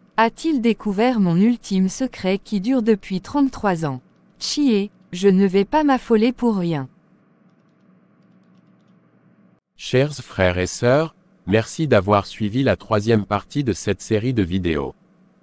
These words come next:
Speaker 2: N'oubliez pas de vous abonner, de liker et de partager afin de bénir d'autres personnes. Soyez richement bénis. Personne ou rien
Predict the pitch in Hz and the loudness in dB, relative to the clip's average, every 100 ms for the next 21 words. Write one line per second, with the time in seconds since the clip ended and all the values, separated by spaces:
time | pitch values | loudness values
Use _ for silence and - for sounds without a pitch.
0 | _ - 98 117 127 123 127 - 151 110 | _ 0 2 4 4 2 2 2 0 0
1 | 87 85 92 95 113 131 92 85 90 - | 0 0 2 4 4 4 2 2 0 -2
2 | 143 127 85 80 101 - 101 95 127 110 | -2 0 -2 -4 -4 0 -2 2 0 0
3 | - 127 110 82 101 123 131 95 113 - | 0 0 2 2 4 4 2 0 0 0
4 | 95 95 87 - 78 67 58 - _ _ | -4 -4 -6 -6 -4 -4 -8 -18 _ _
5 | _ _ _ _ - 123 117 143 156 113 | _ _ _ _ -2 2 4 2 0 -2
6 | - 120 117 101 87 82 71 _ _ 113 | 0 4 4 6 2 0 -6 _ _ -2
7 | 104 - 139 113 87 95 113 | -2 2 4 4 2 2 2